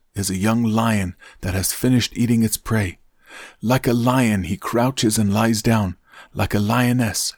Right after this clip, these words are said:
who dares to rouse him? The scepter will not depart from Judah, nor the ruler's staff from his descendants, until the coming of the one to whom it belongs, the one whom all nations will honor.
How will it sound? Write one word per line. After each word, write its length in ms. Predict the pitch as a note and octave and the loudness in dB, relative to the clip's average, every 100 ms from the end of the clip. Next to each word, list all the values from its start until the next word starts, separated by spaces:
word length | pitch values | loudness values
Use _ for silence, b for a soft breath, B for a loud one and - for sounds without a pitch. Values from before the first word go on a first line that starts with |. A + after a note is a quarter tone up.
| - | 0
who 200 | C3+ D3+ | 2 2
dares 440 | - C3 B2+ A#2 | 2 0 0 -2
to 120 | - | -2
rouse 380 | G#2 A2+ G#2 G#2 | 0 2 0 -2
him? 240 | F#2 F2 - _ _ _ _ _ _ _ _ - | -4 -8 -14 _ _ _ _ _ _ _ _ -8
The 120 | F#2+ | -4
scepter 440 | - B2+ - A2+ | 0 0 0 0
will 200 | F#2+ G2 | 0 0
not 260 | G2 A2+ - | 0 0 -2
depart 420 | B2 - A2 - | -6 -2 -2 -2
from 200 | - G2 | -4 -2
Judah, 380 | A2+ A2 F2 - B B B | 0 0 0 -6 B B B
nor 300 | - B2+ C#3+ | 0 4 4
the 100 | A#2 | 2
ruler's 400 | G2 C3 C#3+ A#2+ | 0 0 2 0
staff 380 | - - A#2 B2 | 0 0 0 -2
from 200 | - G#2+ | -2 0
his 160 | G#2+ G#2+ | 0 -2
descendants, 600 | G#2+ - G#2+ F2+ E2+ - _ _ B B B | -2 -2 -2 -2 -6 -12 _ _ B B B
until 360 | A2 G#2 A#2 A#2+ | -2 0 0 0
the 140 | G#2 | -2
coming 400 | - B2+ C3+ C#3 | -2 0 2 2
of 140 | A2+ - | 2 0
the 100 | G2 | -2
one 280 | A#2 B2 A2+ | 0 0 -2
to 140 | G2 | -4
whom 220 | F2 B2+ | -2 -2
it 140 | A#2+ - | -2 -2
belongs, 560 | A#2+ A#2+ A2 F2+ - B B B B | 0 0 0 -4 -10 B B B B
the 80 | G2 | -4
one 380 | F2+ A#2+ C3 A#2 | 0 2 2 0
whom 220 | E2+ F#2 | -2 -2
all 200 | - A#2+ | 0 0
nations 520 | A#2+ A2+ A#2 - A2 G#2 | 2 2 0 -2 -2 -2
will 160 | G#2+ | -2
honor. 360 | G2 G2+ E2+ | -2 -4 -4